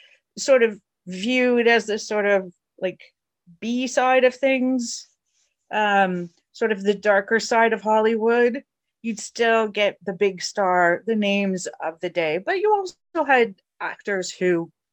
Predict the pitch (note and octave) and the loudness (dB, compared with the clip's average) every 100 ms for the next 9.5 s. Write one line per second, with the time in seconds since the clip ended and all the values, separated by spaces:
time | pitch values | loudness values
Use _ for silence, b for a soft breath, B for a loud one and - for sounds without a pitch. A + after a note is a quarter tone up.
0 | _ _ _ _ _ _ _ _ _ G3 | _ _ _ _ _ _ _ _ _ -12
1 | - G3+ F#3+ F3+ E3 - _ _ _ _ | -4 2 4 4 2 -6 _ _ _ _
2 | _ _ - G3 D#3+ - - - - _ | _ _ -8 -6 -4 -6 -14 -18 -20 _
3 | _ _ _ _ _ _ _ - - G#3 | _ _ _ _ _ _ _ -20 -10 -8
4 | - G3 F3+ D#3+ D3 D3 D3+ - _ _ | -6 -4 0 2 0 -2 -12 -20 _ _
5 | _ _ _ _ - A3+ A3 A3+ B3+ B3 | _ _ _ _ -4 0 2 2 0 -4
6 | - B3 G3 G#3+ F3 - F#3 D#3+ D#3 F3 | -2 2 2 0 -4 2 4 4 2 0
7 | G#3 G#3 A3+ A3 - _ _ _ F#3+ A3+ | 2 2 4 4 2 _ _ _ -6 -4
8 | A#3 A#3+ - A3+ G#3 G#3 G#3 F#3 F3+ F3 | -2 -2 -2 -2 0 2 4 4 2 -4
9 | G3 F#3 F#3 F3 E3 | 0 2 4 2 -2